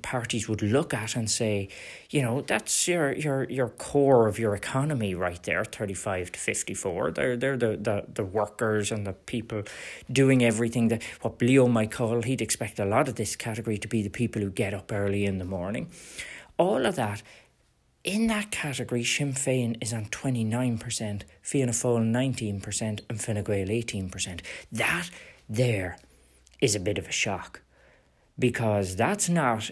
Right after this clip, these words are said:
you know, just, oh, you know, people coming in and they're feeling a bit left-wing and they, they, you know, in previous elections be dismissed as, ah, you know,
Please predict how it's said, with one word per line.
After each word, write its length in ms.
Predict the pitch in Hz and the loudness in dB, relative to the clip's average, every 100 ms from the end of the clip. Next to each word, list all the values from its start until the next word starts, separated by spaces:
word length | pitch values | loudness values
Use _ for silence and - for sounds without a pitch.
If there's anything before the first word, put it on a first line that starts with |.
| - | -4
you 160 | 120 | 0
know, 200 | 113 107 | 2 2
just, 600 | 92 - 110 98 - - - | 0 -2 -2 -2 -4 -4 0
oh, 340 | 123 110 107 98 - - - - | 0 2 -2 -4 -10 -10 -12 -4
you 100 | 113 | 0
know, 120 | 101 | 0
people 340 | - 113 110 | -2 -2 -2
coming 280 | - 107 98 | -4 -4 4
in 380 | 113 131 127 123 | 6 6 4 2
and 140 | 117 | 2
they're 100 | 101 | 0
feeling 380 | 95 120 107 101 | 0 -2 0 0
a 20 | |
bit 260 | 98 98 - _ _ - _ _ - - - | -2 -4 -6 _ _ -20 _ _ -6 -6 2
left-wing 720 | 98 98 - 101 113 113 110 | 4 4 4 4 6 6 4
and 160 | 104 - - - - - | 2 -4 -14 -16 -8 0
they, 240 | 107 107 | 2 2
they, 220 | 107 98 | 0 -2
you 220 | 98 113 | 0 -2
know, 300 | 104 92 90 - | -2 -2 -6 -6
in 240 | 110 98 - _ - | -4 -6 -10 _ 0
previous 340 | 123 107 - | 2 2 0
elections 320 | 104 - 104 | 0 -2 -6
be 140 | 101 95 | -4 -4
dismissed 600 | - - 117 107 - 104 | -4 0 0 0 -2 -4
as, 160 | 92 | -4
ah, 240 | 107 104 - - | -6 -6 -8 -8
you 160 | 113 104 | -4 -2
know, 240 | 98 95 | -2 -4